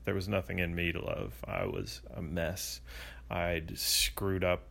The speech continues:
the most important thing to me.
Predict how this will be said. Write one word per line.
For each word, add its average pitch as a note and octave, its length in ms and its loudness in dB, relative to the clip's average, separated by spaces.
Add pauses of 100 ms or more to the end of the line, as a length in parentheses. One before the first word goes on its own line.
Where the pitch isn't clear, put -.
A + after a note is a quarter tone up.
(460)
the F#2 120 2
most F2+ 320 2
important F2 560 -4
thing G2+ 280 4
to G2+ 100 -2
me. G2 420 2